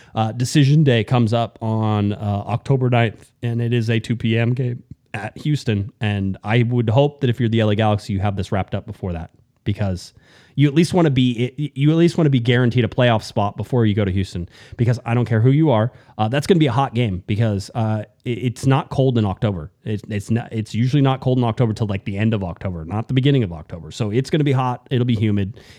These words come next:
It won't be fun. It'll be two P M under the sun. It's gonna be all sort. That's a, it's a thing of nightmares.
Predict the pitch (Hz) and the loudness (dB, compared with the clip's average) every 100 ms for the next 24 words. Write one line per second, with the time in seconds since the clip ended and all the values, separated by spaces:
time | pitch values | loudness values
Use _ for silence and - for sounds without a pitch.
0 | - 127 131 143 156 135 113 104 113 120 | -6 -4 0 2 2 2 2 2 2 0
1 | 117 110 143 131 131 117 107 110 110 117 | 0 0 0 2 2 4 2 0 0 2
2 | 117 110 101 92 90 - _ _ _ _ | 0 -2 -4 -4 -6 -10 _ _ _ _
3 | 113 117 - - 147 127 113 120 107 127 | -4 -4 -6 -2 4 4 4 0 0 -2
4 | - 147 135 135 156 - 110 113 - 170 | -2 -4 -2 -2 -4 -4 -4 -4 -2 0
5 | 185 131 123 131 117 113 113 82 - - | 2 4 4 4 2 0 0 -2 -12 -18